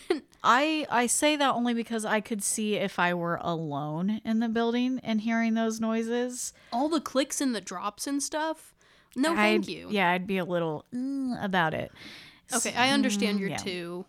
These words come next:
Speaker 1: I'm gonna keep the one, but I understand.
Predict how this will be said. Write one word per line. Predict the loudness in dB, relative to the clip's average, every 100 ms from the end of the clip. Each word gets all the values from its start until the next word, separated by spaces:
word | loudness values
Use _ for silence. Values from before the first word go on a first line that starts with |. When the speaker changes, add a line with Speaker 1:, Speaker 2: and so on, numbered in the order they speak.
| _
Speaker 1:
I'm | 0
gonna | 2 2 2
keep | -2 -6
the | -8 -8
one, | -6 -6 -6 -8
but | -8 -6
I | -2 -2
understand. | -4 -8 -10 -10